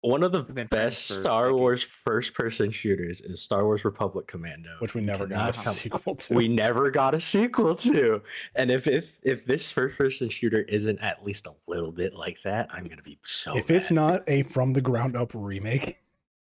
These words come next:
Speaker 1: That's what I said.
Speaker 3: <laughs>
Speaker 1: Or a sequel. Fuck, the original game ends on a cliffhanger.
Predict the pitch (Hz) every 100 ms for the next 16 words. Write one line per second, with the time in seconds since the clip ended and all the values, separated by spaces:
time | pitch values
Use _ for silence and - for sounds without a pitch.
0 | - 131 127 165 117 104 240 - - 208
1 | - 147 160 156 147 - 147 - 202 214
2 | 226 - - 151 - _ _ _ 143 139
3 | 151 175 156 160 123 104 104 92 87 95
4 | 80 82 76 78